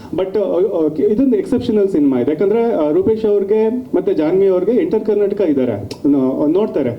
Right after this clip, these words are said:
ಆ, ಗುರುತಿಸ್ತಾರೆ. So ಹಂಗಾಗಿ ನಾವು ಎಲ್ಲ ಕಡೆನೂ ನಾವು ಪ್ಲಾನ್ ಮಾಡ್ತಾ ಇದೀವಿ. ಥಿಯೇಟರ್ ಸೆಟಪ್‌ಗೆ ಏನು ಪ್ರಾಬ್ಲಮ್ ಆಗಲ್ಲ, ನಮ್ಗೇನ್ ಬೇಕು ನಮಗೆ ಸಿಗುತ್ತೆ ಅದನ್ನ.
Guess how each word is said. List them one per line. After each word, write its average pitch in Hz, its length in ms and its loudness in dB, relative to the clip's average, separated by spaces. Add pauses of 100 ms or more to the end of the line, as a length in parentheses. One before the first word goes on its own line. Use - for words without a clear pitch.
(400)
ಆ, 143 60 0
ಗುರುತಿಸ್ತಾರೆ. 151 760 -2 (320)
So 208 100 2
ಹಂಗಾಗಿ 220 380 0
ನಾವು 226 200 2
ಎಲ್ಲ 175 200 2
ಕಡೆನೂ 226 640 0
ನಾವು 165 180 0
ಪ್ಲಾನ್ 156 240 2
ಮಾಡ್ತಾ 135 240 0
ಇದೀವಿ. 127 340 0 (200)
ಥಿಯೇಟರ್ 233 240 0
ಸೆಟಪ್‌ಗೆ 208 320 -2
ಏನು 196 100 2
ಪ್ರಾಬ್ಲಮ್ 139 340 0
ಆಗಲ್ಲ, 120 220 0
ನಮ್ಗೇನ್ 208 480 2
ಬೇಕು 190 220 0
ನಮಗೆ 190 200 0
ಸಿಗುತ್ತೆ 127 360 0
ಅದನ್ನ. 110 220 0